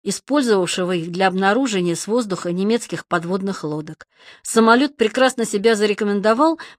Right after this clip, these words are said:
благодаря своей простоте и неприхотливости. В конце тысяча девятьсот сорок пятого года, когда Эрко возобновила производство самолетов для продажи,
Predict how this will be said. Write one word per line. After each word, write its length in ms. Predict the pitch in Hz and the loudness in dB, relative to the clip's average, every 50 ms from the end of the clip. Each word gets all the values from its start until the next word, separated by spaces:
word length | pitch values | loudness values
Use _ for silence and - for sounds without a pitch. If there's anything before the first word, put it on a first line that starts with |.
| _ | _
благодаря 500 | 180 196 214 226 214 233 208 240 269 285 | 0 2 4 4 4 6 6 4 4 4
своей 340 | 277 - 220 226 233 240 240 | 2 2 2 2 2 2 0
простоте 680 | - - 226 226 226 - - 233 240 240 - 320 339 349 | -2 0 0 0 0 0 0 0 0 2 2 -2 -2 -2
и 180 | - - 240 | -2 2 4
неприхотливости. 1040 | 269 277 262 - 220 208 - 226 220 - 196 180 160 151 151 139 - - - 151 170 _ _ _ _ _ _ _ _ _ _ _ _ _ _ _ _ _ | 4 4 4 2 0 -2 0 -2 -2 -2 -4 -6 -6 -6 -8 -10 -12 -14 -14 -16 -16 _ _ _ _ _ _ _ _ _ _ _ _ _ _ _ _ _
В 100 | - - | -12 -4
конце 500 | - 208 220 233 247 240 - 294 262 214 | 0 2 2 2 2 0 0 0 0 0
тысяча 460 | - _ - 247 240 - 233 - 233 | 0 _ -6 -6 -4 -4 -4 -4 -4
девятьсот 400 | 196 220 233 233 - - 247 - | -2 0 -2 0 0 -2 -4 -2
сорок 240 | - 226 214 208 - | 0 0 0 0 0
пятого 340 | - 220 208 - 180 185 196 | 0 -2 0 0 -2 -4 -4
года, 380 | 196 214 294 294 208 165 - _ - - - _ - | -4 -4 -4 -4 -4 -6 -8 _ -18 -20 -20 _ -10
когда 320 | - 190 208 208 240 240 - | -8 -4 2 2 2 4 6
Эрко 340 | 254 254 254 220 - - 175 | 4 4 4 4 0 -2 -2
возобновила 720 | 165 196 196 208 208 202 220 233 247 247 226 208 185 175 | -2 -2 -2 -2 -2 0 2 2 2 0 0 -2 -2 -4
производство 580 | 160 - 196 208 214 196 220 226 220 - - 185 | -2 -2 0 0 0 0 0 -2 -2 -2 -4 -8
самолетов 640 | - - 202 202 208 214 220 220 202 - - 160 - - | -6 -4 -2 0 0 2 2 0 0 -2 -6 -10 -10 -8
для 180 | 180 180 196 | -6 -4 -4
продажи, 600 | - - 190 196 196 202 269 320 311 220 170 185 | -2 -2 -2 -2 0 2 2 2 2 0 -4 -8